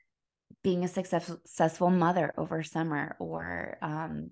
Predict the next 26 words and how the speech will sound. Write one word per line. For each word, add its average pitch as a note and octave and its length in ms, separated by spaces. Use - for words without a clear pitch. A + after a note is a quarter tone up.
being E3 300
a E3 40
successful D#3 960
women E3+ 340
in, D#3+ 380
in E3 120
business E3 480
or - 140
entrepreneur, E3 640
like, - 220
um, C#3+ 500
you F#3 140
can G#3+ 120
apply E3 320
this D#3+ 160
to - 140
whatever D3+ 600
goal D#3 460
you're D#3 200
trying D3 480
to, C#3+ 380
to D#3 260
implement D#3 600
right C#3+ 260
now. E3+ 540
Um, C#3+ 500